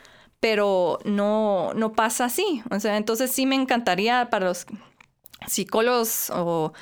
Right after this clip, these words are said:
o los proponentes que de esas, de las etapas de cinco dueles, duelo.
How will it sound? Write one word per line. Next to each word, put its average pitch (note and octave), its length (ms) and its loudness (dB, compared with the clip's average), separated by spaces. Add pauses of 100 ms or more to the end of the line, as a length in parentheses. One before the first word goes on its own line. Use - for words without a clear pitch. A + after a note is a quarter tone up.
(480)
o F3+ 120 0
los F3 160 -2
proponentes F#3 600 0
que F3 260 0
de E3 160 -2
esas, - 680 -4
de F#3 160 0
las D#3+ 260 -2 (680)
etapas F#3+ 440 2
de F3+ 80 2
cinco G3+ 300 0
dueles, G3+ 540 0
duelo. G#3 340 2